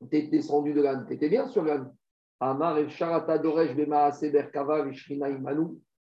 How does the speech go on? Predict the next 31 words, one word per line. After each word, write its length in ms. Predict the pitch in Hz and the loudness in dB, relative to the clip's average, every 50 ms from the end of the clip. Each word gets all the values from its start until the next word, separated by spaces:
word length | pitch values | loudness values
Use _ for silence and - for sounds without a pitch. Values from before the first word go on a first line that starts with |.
| _ _ | _ _
Il 120 | 135 131 | -4 -2
a 60 | 139 135 | -2 -2
dit, 200 | 135 151 147 - | -2 -4 -6 -4
tu 160 | - 143 147 | -2 0 2
vas 160 | 151 147 139 | 2 2 2
faire 260 | 143 139 - 160 151 | -2 -2 -2 -2 -4
une, 200 | 160 156 147 - | -4 -4 -6 -8
tu 80 | - 139 | -6 -2
vas 100 | 151 151 | 0 0
nous 160 | 151 143 - | 0 0 0
faire 120 | 156 147 | 0 0
une 120 | 156 151 143 | 0 2 2
dracha 460 | 151 139 151 147 143 - 175 165 151 | 2 4 2 0 2 2 0 0 0
sur 180 | - - 143 147 | -2 -2 -2 -2
le 60 | 147 | 0
Maase 320 | 147 147 147 143 139 - | 2 2 2 2 2 0
Merkava. 640 | 151 143 143 135 - - 131 123 120 117 123 - - _ _ _ _ _ _ _ _ - 165 | 0 0 0 -2 -2 -4 -4 -2 -2 -4 -6 -8 -14 _ _ _ _ _ _ _ _ 0 4
Et 600 | 170 185 190 190 185 185 185 180 170 147 - - - _ | 6 10 10 10 10 8 6 4 4 2 0 -4 -14 _
Shrina 400 | _ - - 143 190 190 185 180 | _ -12 -4 -2 0 2 4 4
Imanu, 380 | 170 165 160 160 156 156 151 147 - - | 4 4 4 4 4 4 2 0 -2 0
maintenant 240 | 151 156 151 165 | 0 2 2 2
la 140 | 175 170 156 | 2 2 2
Shrina 360 | - - 156 170 165 165 160 | 2 2 -2 0 2 4 6
est 80 | 151 147 | 6 6
avec 300 | 147 143 143 139 135 147 | 6 6 4 2 2 0
nous. 180 | 143 143 - - - - - - _ _ - - | -6 -6 -6 -12 -16 -16 -16 -18 _ _ -2 0
Ou 80 | 165 | 2
Malachea 600 | 180 190 185 190 180 170 - - 185 202 202 185 - | 4 6 6 6 6 6 6 6 6 8 8 8 6
Sharet 400 | - - 196 190 202 196 175 170 | 4 4 4 6 6 2 2 0
Meravim 420 | 180 180 180 180 160 165 170 170 | -2 2 2 2 2 2 -2 -2
Otanu. 380 | 165 156 160 156 151 151 147 | -2 -2 0 0 0 0 0